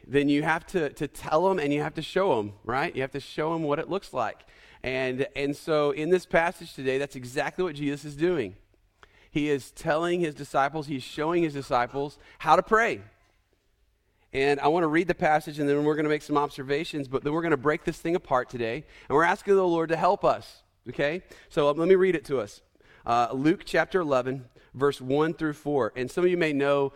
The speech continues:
the Matthew version of the Lord's Prayer, and so you, you may say, "Well, wait, this isn't all of it." Um, the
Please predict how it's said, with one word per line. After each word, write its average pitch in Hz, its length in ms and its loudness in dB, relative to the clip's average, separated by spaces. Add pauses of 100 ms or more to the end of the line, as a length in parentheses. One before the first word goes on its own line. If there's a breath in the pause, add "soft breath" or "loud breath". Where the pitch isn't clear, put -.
(160 loud breath)
the 120 80 0
Matthew 147 560 0
version 131 580 0 (300 loud breath)
of 127 260 6
the 131 60 -4
Lord's 131 200 0
Prayer, 139 280 0
and 143 100 -6
so 131 240 0
you, 127 140 -4
you 139 100 -2
may 135 140 2
say, 131 160 -6
"Well, 131 240 0
wait, 151 240 -4
this 151 160 -8
isn't 151 160 -6
all 151 240 2
of 110 80 -2
it." 98 120 -6 (440 loud breath)
Um, 120 320 0 (520)
the 135 380 -2